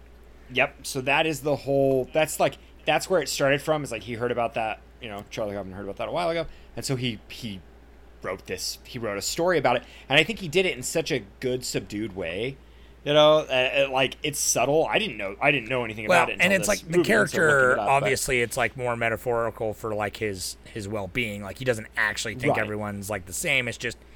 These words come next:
Speaker 1: No,
Speaker 2: he's, he's a
Speaker 1: no.
Speaker 2: hollow man, you know, that
Speaker 1: Yeah,
Speaker 2: finds
Speaker 1: exactly.
Speaker 2: no
Speaker 1: Yeah, they,
Speaker 2: joy
Speaker 1: yeah.
Speaker 2: in anyone around him. Um, so I thought it was, uh, I thought it was interesting. Um, did, I'm wondering what you, what you thought about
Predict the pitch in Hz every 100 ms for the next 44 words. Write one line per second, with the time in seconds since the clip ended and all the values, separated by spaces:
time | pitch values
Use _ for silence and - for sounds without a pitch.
0 | 185 208 214 190 - - 175 160 123 143
1 | 143 135 123 131 165 107 95 120 120 113
2 | 113 110 107 - - 165 175 180 127 131
3 | 135 120 110 135 131 139 131 135 127 123
4 | 120 117 113 117 113 117 113 110 127 110
5 | 104 - - - - - - - 135 123
6 | 107 - - - - - - - 147 -
7 | 131 180 185 175 160 131 131 117 107 104
8 | - - - 180 143 123 - - - -
9 | - 233 196 165 135 120 - 117 110 110
10 | 110 - - - - - - - - -
11 | - 113 110 107 104 101 107 113 120 -
12 | - - - 120 147 165 131 123 123 117
13 | 113 113 110 110 107 98 123 113 107 107
14 | 101 98 -